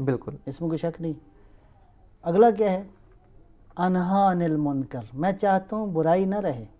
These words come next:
Speaker 2: बुराई का ख़ात्मा हो जाए, बुराई को eradicate कर दिया जाए। ये तीसरा नुक्ता है उस एजेंडे का,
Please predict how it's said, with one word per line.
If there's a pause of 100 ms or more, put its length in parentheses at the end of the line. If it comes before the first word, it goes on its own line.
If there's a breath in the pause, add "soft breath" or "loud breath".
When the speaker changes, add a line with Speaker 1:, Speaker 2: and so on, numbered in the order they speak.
(1700)
Speaker 2:
बुराई
का
ख़ात्मा
हो
जाए, (2000)
बुराई
को
eradicate
कर
दिया
जाए। (400)
ये
तीसरा
नुक्ता
है (840)
उस
एजेंडे
का,